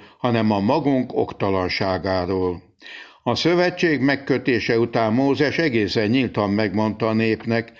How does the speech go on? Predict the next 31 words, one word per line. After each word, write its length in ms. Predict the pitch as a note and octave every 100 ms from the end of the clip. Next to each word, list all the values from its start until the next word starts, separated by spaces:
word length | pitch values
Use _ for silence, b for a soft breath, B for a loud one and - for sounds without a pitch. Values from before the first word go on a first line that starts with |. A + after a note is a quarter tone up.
| B B B -
„Tanúul 680 | F#3 F3+ C#3+ B2+ B2+ B2
hívom 560 | A#2 C3+ C3 A2+ A2+ G#2+
ma 300 | A2+ B2+ C3
az 180 | A2+ B2
eget 420 | D#3+ B2+ A#2 -
és 220 | G#2+ -
a 100 | G#2+
földet, 600 | - C#3 C#3 B2+ C3 C3 B B B
hogy 200 | D3 C#3+
elétek 580 | G3+ E3 A#2+ - A2+ -
tártam 480 | B2+ A#2+ A2+ A2
az 140 | G#2+ G2+
életet 720 | D3 C3+ C3+ C3 D#3 C#3+ -
és 280 | - C3 A2+
a 120 | A2+
halált, 720 | F#2 G2+ F2+ F2+ F#2 E2 - - _ _ _ B B B B B B _
az 180 | - A#2+
áldást 720 | C3 C3 C#3+ D#3 D#3 D3 -
és 260 | - C#3 A#2
az 200 | B2 G#2+
átkot. 840 | - G#2+ E2 - - F2 - - _ b b b -
Válaszd 500 | A#2 A#2 B2 C3 C#3
az 160 | B2+
életet, 680 | A#2 A2 F#2+ F#2+ A#2+ A2+ -
hogy 200 | - A#2+
élj 400 | G2+ D#3 C3+ G2
te 220 | F#2+ C3 C#3+
is, 240 | D3 -
és 340 | - C#3+ C3
utódaid 760 | E3+ B2 - F#2+ E2 F2 F2 E2
is.” 400 | - D2+ - -